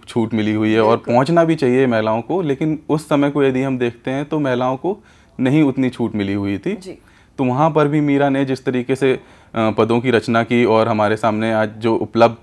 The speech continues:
Speaker 1: पद हैं,
Speaker 2: हम्म।
Speaker 1: उसको हम देखते हैं तो मीरा निश्चित ही बहुत ही आगे,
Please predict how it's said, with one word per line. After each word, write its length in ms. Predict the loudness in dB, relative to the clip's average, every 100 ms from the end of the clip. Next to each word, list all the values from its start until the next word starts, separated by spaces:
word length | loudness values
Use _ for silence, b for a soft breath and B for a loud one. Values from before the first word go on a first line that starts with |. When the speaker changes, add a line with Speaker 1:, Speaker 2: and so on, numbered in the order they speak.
| 2
Speaker 1:
पद 180 | 2
हैं, 300 | 0 -6 -6 -10
Speaker 2:
हम्म। 200 | -12 -14 -6
Speaker 1:
उसको 280 | -6 -2 0
हम 120 | 2
देखते 280 | 0 0 -2
हैं 120 | -2
तो 100 | -2
मीरा 340 | 0 2 2
निश्चित 480 | 0 -4 -4 -4 -2
ही 120 | -2
बहुत 280 | 0 -2 -2
ही 100 | 0
आगे, 380 | 0 0 0 -4